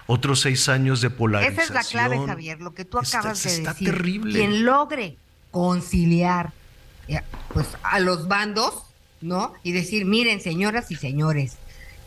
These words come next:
Speaker 2: derechos, izquierdas, de arriba y de abajo, como sea, pues vamos, necesitamos trabajar, porque solo tenemos un país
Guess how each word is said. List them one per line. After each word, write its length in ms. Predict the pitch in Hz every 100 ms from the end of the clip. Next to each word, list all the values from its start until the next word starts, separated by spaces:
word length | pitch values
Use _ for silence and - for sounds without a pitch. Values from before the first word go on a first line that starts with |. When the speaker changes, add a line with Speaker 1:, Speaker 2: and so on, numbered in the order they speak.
| -
Speaker 2:
derechos, 580 | 185 208 233 269 285 294
izquierdas, 580 | 226 - 233 240 254 254
de 120 | 208
arriba 340 | 185 196 240 247
y 80 |
de 100 | 214
abajo, 380 | 180 208 214 247
como 260 | - 196 180
sea, 400 | 185 202 196 294 - - -
pues 200 | 185 175
vamos, 340 | 208 220 240
necesitamos 880 | 214 208 208 190 190 - 220 254 277
trabajar, 680 | - 185 180 214 226 240 - - - - - - 226 -
porque 240 | 208 196 190
solo 240 | 220 254
tenemos 380 | 254 226 240 254
un 160 | 254 247
país 460 | 226 240 311 -